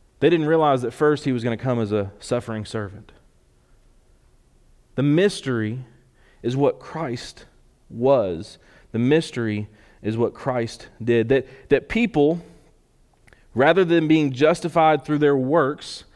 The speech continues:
as they thought, and as many religions in the world still teach, if you ask most people how you get to heaven, almost the majority,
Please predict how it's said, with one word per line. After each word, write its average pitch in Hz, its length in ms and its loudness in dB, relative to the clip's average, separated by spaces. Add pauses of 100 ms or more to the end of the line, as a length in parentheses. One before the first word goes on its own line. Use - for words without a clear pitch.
(160)
as 135 220 0
they 147 160 4
thought, 143 460 -2 (600)
and 147 140 0
as 160 160 2
many 180 220 4
religions 175 480 4
in 165 60 0
the 160 80 2
world 165 240 2
still 165 200 -2
teach, 160 240 -2
if 147 100 -6
you 208 120 0
ask 180 480 0 (420)
most 170 460 2
people 110 480 -4 (1000)
how 156 120 2
you 170 160 2
get 165 140 4
to 160 100 2
heaven, 123 420 -2 (1600)
almost 180 440 0
the 170 60 0
majority, 143 580 2